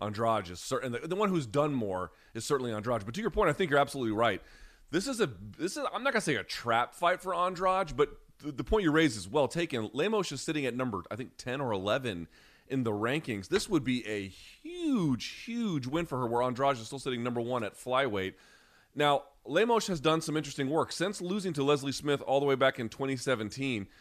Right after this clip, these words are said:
she beat Miranda Granger, Mizuki Inoue, uh, Lavinia Souza, who was, or Souza, who was, like, a dynamite force in, in Invicta, although didn't quite turn out that way in U F C.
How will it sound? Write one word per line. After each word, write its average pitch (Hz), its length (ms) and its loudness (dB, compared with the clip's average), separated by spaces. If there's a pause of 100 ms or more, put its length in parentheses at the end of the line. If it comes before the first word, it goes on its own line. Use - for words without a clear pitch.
(120)
she - 160 -4
beat 147 200 0
Miranda 120 340 0
Granger, 147 640 0
Mizuki 101 420 -6
Inoue, 151 460 2 (320)
uh, 107 120 2
Lavinia 123 580 0
Souza, 165 460 0
who 139 100 0
was, 113 400 -2
or 98 100 -4
Souza, 143 320 4
who 117 120 -2
was, 107 140 0
like, 92 140 -4
a 90 140 -2
dynamite 101 600 -2
force 117 380 -2
in, 87 260 -6
in 87 180 -8
Invicta, 87 420 -4
although 87 180 -2
didn't 104 240 -6
quite 104 220 -4
turn 104 120 -8
out 98 120 -6
that 85 120 -4
way 85 140 -4
in 80 140 -6
U 90 100 -4
F 87 80 -4
C. 98 300 -6